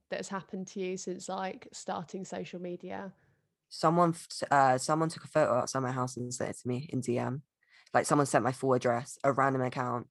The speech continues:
Speaker 2: I didn't know who they were.
Speaker 1: What?
Speaker 2: When I was fourteen. That's the worst thing that's ever happened to me. And yeah, it was, they sent my address to my house, and I was so scared, so I blocked them. But other than that, um,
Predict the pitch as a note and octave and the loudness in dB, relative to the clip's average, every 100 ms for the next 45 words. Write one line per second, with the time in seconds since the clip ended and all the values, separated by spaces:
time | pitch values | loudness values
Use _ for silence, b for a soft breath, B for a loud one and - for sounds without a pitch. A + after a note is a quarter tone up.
0 | - B2+ A#2 B2+ C3+ B2+ A#2+ A#2+ A#2+ F4+ | -4 -2 0 -2 -2 -2 -2 -2 -2 -4
1 | _ - B B B - D3 D3 D3 C#3 | _ -20 B B B -2 2 4 4 2
2 | - - _ _ _ _ _ _ _ - | -2 -12 _ _ _ _ _ _ _ -20
3 | - D3+ D3 D3 B2+ C3 - _ _ _ | -4 -2 0 0 0 -2 -8 _ _ _
4 | _ _ _ - B2 - C#3 D3 D#3 C#3+ | _ _ _ -10 -6 -2 4 4 4 0
5 | C#3 - C3 C3+ C3 B2+ - - - B | -2 -2 -2 -2 -6 -10 -12 -12 -14 B
6 | B B - _ _ D#3+ D#3 D3 C#3 - | B B -20 _ _ 2 4 4 0 -4
7 | _ - C#3 C#3 A2 - B2 B2+ B2+ - | _ -4 2 4 4 -2 -4 -4 -6 -8
8 | - - C3+ - D3 A2 - C3+ C3+ C3+ | -8 -4 -2 2 2 2 -4 0 0 2
9 | D3 C#3+ D3 C3 C3+ B2 B2+ C3+ C3 A#2+ | 0 0 -2 -2 -2 -2 -2 -4 -4 -2
10 | - A#2+ A#2+ A2+ A#2 - A2+ G2+ - D2+ | 0 0 0 -2 -2 0 -2 -2 -6 -4
11 | C#2+ - - B B - C#3+ - D3+ D#3 | -6 -8 -18 B B 4 4 6 4 4
12 | C#3 C3 A2+ A#2 - _ _ _ - B2+ | 2 2 2 0 -2 _ _ _ 0 4
13 | B2 A#2+ A#2+ A#2 | 4 4 0 -6